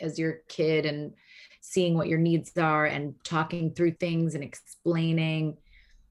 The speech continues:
but really not good at boundaries or expectations being clear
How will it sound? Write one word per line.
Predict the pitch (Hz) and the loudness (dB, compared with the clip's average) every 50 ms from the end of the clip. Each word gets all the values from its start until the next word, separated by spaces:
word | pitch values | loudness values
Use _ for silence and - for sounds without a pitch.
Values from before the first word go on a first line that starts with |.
| _ _ _ _ - | _ _ _ _ 0
but | 185 180 - 175 | 2 2 2 2
really | 175 165 160 165 175 196 220 233 226 214 208 196 180 170 165 165 151 - 139 175 | 0 -2 -2 0 0 4 6 8 8 8 8 8 8 6 4 4 2 -2 -8 -8
not | 165 165 180 175 170 170 165 165 165 160 - - - - | -6 -4 -2 0 0 2 2 2 2 0 -2 -4 -4 0
good | 180 170 151 | 0 2 2
at | 156 139 - | 0 0 -2
boundaries | 160 156 156 160 156 143 156 156 151 151 139 147 | -4 -4 -4 -4 -4 -2 -2 0 0 0 -2 -2
or | 147 147 | -2 -2
expectations | 143 139 - - - - 151 147 - - 160 151 139 - 156 143 143 139 - | -2 -4 -6 -10 -8 -6 -6 -4 -2 0 0 0 0 -2 -4 -4 -6 -6 -4
being | 139 139 135 135 135 | -6 -6 -6 -6 -8
clear | - - - - - - - - | -6 -4 -2 -2 -2 -4 -6 -8